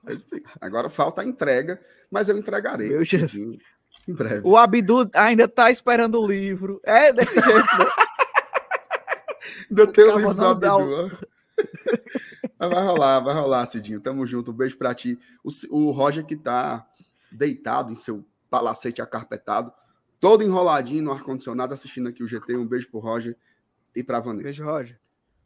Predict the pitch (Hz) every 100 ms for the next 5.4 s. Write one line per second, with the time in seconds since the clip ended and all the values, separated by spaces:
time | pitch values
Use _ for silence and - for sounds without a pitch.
0 | _ - 113 117 113 113 113 110 - 151
1 | 165 175 202 196 196 175 143 165 175 156
2 | 127 151 143 120 101 98 170 180 196 190
3 | 170 170 170 160 165 170 185 196 - 185
4 | 185 226 - 202 214 202 151 165 185 175
5 | 196 147 98 98